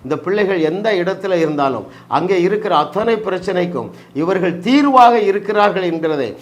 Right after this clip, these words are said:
இவர்களுடைய மனம் ஏற்றுக்கொள்ளுவதாக, ஏற்றமிகு வாழ்வை காண்பார்களாக.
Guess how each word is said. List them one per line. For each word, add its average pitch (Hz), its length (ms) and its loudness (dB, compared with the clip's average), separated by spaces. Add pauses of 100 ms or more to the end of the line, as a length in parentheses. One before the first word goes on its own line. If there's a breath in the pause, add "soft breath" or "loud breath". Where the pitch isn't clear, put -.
(200 loud breath)
இவர்களுடைய 170 500 0
மனம் 180 400 0
ஏற்றுக்கொள்ளுவதாக, 240 1000 4
ஏற்றமிகு 247 640 2
வாழ்வை 220 340 8
காண்பார்களாக. 170 840 4